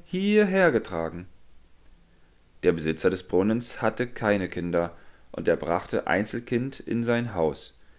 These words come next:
gab ihm zu essen und sorgte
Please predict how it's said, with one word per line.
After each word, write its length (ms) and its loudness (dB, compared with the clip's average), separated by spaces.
gab 220 -2
ihm 240 -6
zu 160 -12
essen 400 0
und 240 0
sorgte 520 -4